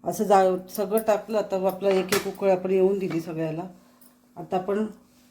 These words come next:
उकळ आल्यानंतर आता हे सगळं आपण एकत्र टाकून दिले. ह्याच्यामध्ये आपण वाटण, जे माझं आमचं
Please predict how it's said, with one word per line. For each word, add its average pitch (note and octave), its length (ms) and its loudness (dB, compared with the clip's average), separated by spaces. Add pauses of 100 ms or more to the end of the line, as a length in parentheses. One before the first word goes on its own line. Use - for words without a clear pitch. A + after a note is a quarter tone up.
(300)
उकळ A3 260 2
आल्यानंतर G#3+ 480 2
आता G#3+ 140 0
हे G#3+ 100 0
सगळं G#3 260 -2
आपण A3 280 -2 (140)
एकत्र G#3+ 420 -2
टाकून G#3 340 0
दिले. G3+ 280 -2 (500)
ह्याच्यामध्ये G3+ 520 -4
आपण G3+ 140 -4
वाटण, F#3 460 -2
जे F#3 140 0
माझं F#3 360 0
आमचं F3 340 -2